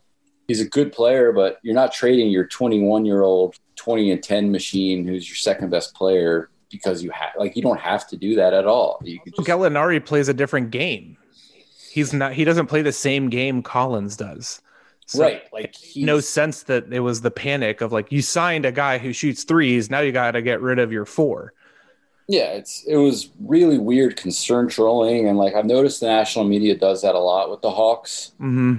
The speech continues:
Speaker 1: We're like, "Are we sure they have enough of this? Are we sure they have enough of that?" Like, it's either defense or, but, like, they all know John Collins is good, and they just ex-, expect the Hawks to just, like, "Well, we, we can't keep too many good players. We just signed two. We gotta send one out."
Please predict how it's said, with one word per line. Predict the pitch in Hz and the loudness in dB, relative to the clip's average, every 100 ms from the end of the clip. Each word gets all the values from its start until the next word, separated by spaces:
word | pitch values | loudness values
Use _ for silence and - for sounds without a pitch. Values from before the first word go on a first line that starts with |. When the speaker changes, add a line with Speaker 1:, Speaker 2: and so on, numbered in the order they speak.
| - | -2
Speaker 1:
We're | 117 113 | 0 2
like, | 107 | 4
"Are | 165 185 | 4 4
we | 175 | 2
sure | 156 - 247 | -4 -4 -2
they | 285 240 | 0 2
have | 214 226 - - | 2 0 -4 -2
enough | - 143 151 170 | 2 4 2 0
of | 170 107 | -6 -2
this? | 107 135 185 - | 2 4 2 0
Are | 123 | 2
we | 127 | 0
sure | - 175 190 | 0 0 2
they | 180 | 2
have | 170 160 | 2 2
enough | 139 139 143 | 2 2 0
of | 110 90 | -6 -2
that?" | 80 87 127 - | 0 2 2 2
Like, | 113 92 | -2 -4
it's | 90 - 120 | -10 -10 -4
either | 98 82 | -2 -4
defense | - 131 139 131 123 117 - | 0 2 2 0 0 -2 -2
or, | 95 90 - _ _ _ _ _ _ - | 0 0 -4 _ _ _ _ _ _ 0
but, | 123 | 2
like, | 113 - _ | 2 -2 _
they | 135 | 2
all | 143 147 | 4 4
know | 135 127 | 4 2
John | 123 113 | 2 0
Collins | 110 113 104 92 | 2 0 0 -4
is | - | -2
good, | 107 117 98 | 4 4 4
and | 95 95 | 2 -2
they | 95 | -2
just | 95 92 | -4 -10
ex-, | 92 - | -10 -4
expect | 117 - - 107 - | -4 -4 -2 -2 -2
the | 95 87 | -6 0
Hawks | 98 90 - - | 0 0 -4 -20
to | _ | _
just, | 98 95 | -18 -6
like, | 107 | 0
"Well, | 160 165 | 2 0
we, | 147 - | -6 -10
we | 147 | -10
can't | 143 151 139 | -4 -2 -2
keep | - 160 - | 2 2 2
too | - 156 | 0 2
many | 156 139 | 4 2
good | 107 104 | 2 0
players. | - 104 104 113 110 | 0 2 6 4 2
We | 110 | -4
just | 120 - | -4 0
signed | 110 120 107 | 0 0 0
two. | 113 113 | 2 4
We | 107 | 4
gotta | 107 104 | 4 2
send | - 113 110 92 | 0 0 0 0
one | 107 104 | 2 2
out." | 98 113 - | 0 0 0